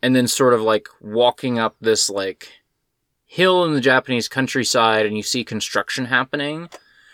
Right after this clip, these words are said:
was really hitting me with, like, um, really reminding me of the films of Hayao Miyazaki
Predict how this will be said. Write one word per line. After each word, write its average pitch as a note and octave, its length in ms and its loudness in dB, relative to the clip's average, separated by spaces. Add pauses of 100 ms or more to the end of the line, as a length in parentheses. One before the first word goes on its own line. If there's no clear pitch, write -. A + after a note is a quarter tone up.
(280)
was C#3 240 2
really E3+ 800 2
hitting B2 480 -2
me G2+ 340 -4
with, F#2+ 300 -8
like, F#2 540 -12 (600)
um, F#2 600 -2 (1900)
really G3+ 420 4
reminding C3 520 2
me G#2+ 160 -2
of G#2 460 -2
the A2 120 -2
films G#2+ 340 -2
of G2 100 -4
Hayao G2+ 300 -4
Miyazaki G2 720 -10